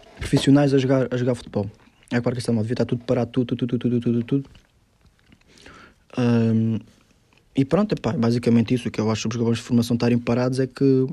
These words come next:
acho bem, mas acho muito a mal os, os, os profissionais estarem, estarem coisa, estarem abertos.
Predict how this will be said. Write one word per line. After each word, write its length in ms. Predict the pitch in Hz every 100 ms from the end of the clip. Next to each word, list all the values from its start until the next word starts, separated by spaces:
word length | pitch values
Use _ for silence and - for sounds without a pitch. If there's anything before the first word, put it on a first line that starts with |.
| -
acho 240 | 123 117 131
bem, 260 | 135 156 156
mas 200 | 156 139
acho 180 | 135 - _ _ - - _
muito 360 | 127 135 131 120
a 40 |
mal 260 | 123 123 120 - - - - -
os, 540 | - 120 117 110 - -
os, 460 | - 120 117 - - -
os 160 | 127 117
profissionais 420 | - 123 123 120
estarem, 480 | 117 117 113 110 110 - _ - - - - - _ _ _
estarem 260 | _ 113 117
coisa, 300 | 107 107 - - - -
estarem 260 | - 117
abertos. 400 | 113 113 107 -